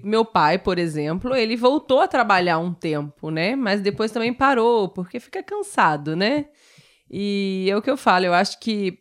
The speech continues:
pra gente, quando aposenta, você tem que retomar pra esse regime de trabalho só havendo necessidade mesmo, porque acredito que a gente já não tem mais tanto pique pra isso, né?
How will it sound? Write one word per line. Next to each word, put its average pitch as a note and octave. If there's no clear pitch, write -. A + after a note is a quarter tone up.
pra F#3+
gente, F#3+
quando B3
aposenta, G3+
você G#3
tem G#3+
que G#3+
retomar G#3+
pra F#3
esse G3+
regime F#3+
de F#3
trabalho F3+
só A3+
havendo A#3+
necessidade A3
mesmo, C#3+
porque D#3
acredito D#3
que -
a D#3
gente D#3
já E3+
não G3+
tem F3+
mais F3
tanto F#3+
pique G#3+
pra G#3
isso, D#3+
né? F#3+